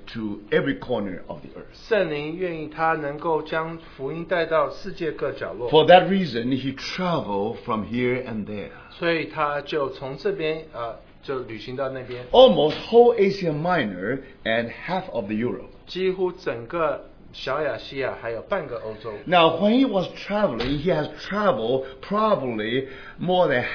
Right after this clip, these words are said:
Speaker 1: half of the equator.
Speaker 2: 他行的这个，呃，距离大概有地球半，呃，圆，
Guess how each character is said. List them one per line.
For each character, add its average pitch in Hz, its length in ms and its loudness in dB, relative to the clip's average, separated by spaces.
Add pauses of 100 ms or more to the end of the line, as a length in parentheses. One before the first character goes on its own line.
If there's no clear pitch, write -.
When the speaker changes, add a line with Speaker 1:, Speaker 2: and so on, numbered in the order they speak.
Speaker 1:
half 226 260 6 (520)
of 123 520 4
the 123 80 -2
equator. 123 560 -6 (460)
Speaker 2:
他 170 480 2
行 - 680 -8
的 196 160 0
这 170 240 -4
个， 135 460 -4
呃， 113 280 -4
距 214 280 -10
离 139 200 -8
大 147 160 -2
概 131 160 -2
有 107 280 -6 (300)
地 214 160 -6
球 143 180 -6
半， 160 220 -4
呃， 127 160 -12 (280)
圆， 139 280 -4